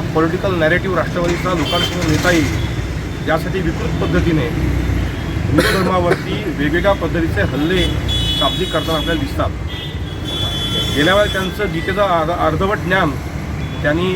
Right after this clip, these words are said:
विधानसभेच्या पायऱ्यांच्या बाहेर वाहिन्यांसमोर दाखवलं होतं. अशाच पद्धतीने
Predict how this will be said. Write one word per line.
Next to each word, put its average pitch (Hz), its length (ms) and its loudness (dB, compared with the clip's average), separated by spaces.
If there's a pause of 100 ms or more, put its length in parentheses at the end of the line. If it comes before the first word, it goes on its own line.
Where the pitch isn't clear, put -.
(140)
विधानसभेच्या 165 760 2
पायऱ्यांच्या 160 380 0
बाहेर 156 260 2 (760)
वाहिन्यांसमोर 175 500 0
दाखवलं 180 320 2
होतं. - 340 0 (760)
अशाच 214 240 4 (100)
पद्धतीने 180 440 -2